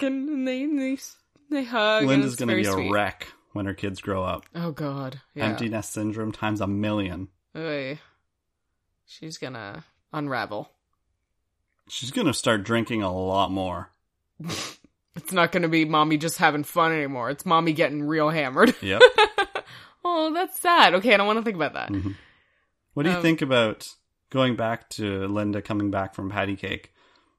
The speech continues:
Speaker 2: and Louise recognizing that mom is drunk? You think that's a weird thing?
Speaker 1: Mm,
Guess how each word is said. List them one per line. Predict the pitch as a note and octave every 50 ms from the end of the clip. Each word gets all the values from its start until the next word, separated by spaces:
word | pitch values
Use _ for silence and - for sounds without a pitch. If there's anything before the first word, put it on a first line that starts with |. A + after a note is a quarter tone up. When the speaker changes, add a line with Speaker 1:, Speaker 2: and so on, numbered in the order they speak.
| _ _ _ _ _ -
Speaker 2:
and | G#2 G2 F#2+ F#2 F2+ F2 E2+ - - _ _ _ -
Louise | A2+ G#2+ G#2+ G#2+ A2 G#2+ G#2 G#2 G2+ F#2+ -
recognizing | A2 G#2 G#2 G#2 - A2+ G#2+ G#2 G2 F#2+ F#2+ - G#2 G2+
that | G2 F#2
mom | F#2+ F#2+ F#2+ F#2+ F#2+
is | F#2+ F#2 -
drunk? | - G#2 F#2 F2+ F2+ - - _ _ _ _ _ _ _ _ -
You | A#2 B2
think | D3 D#3+
that's | E3+ D#3 D3 -
a | C3 A2 F#2+ F2+ _ _ _ _ _ _ _ _ _ _ _ _ _ -
weird | A2 A2 A#2 C#3 D#3 E3 E3 E3 -
thing? | - E3+ D#3+ D#3+ E3 E3+ F3 F3+ F3+ F3+ - _ _ _ _ - E3
Speaker 1:
Mm, | D#3+ E3+ F3+ G#3+ B3 C4 C#4+ D4 D4 D4 D4 D4 D4 D4 D4 D4 D4 D4 D4 D4 D4 D4 D4 D4 D4 D4 D4 D4 D4 D4 D4 C#4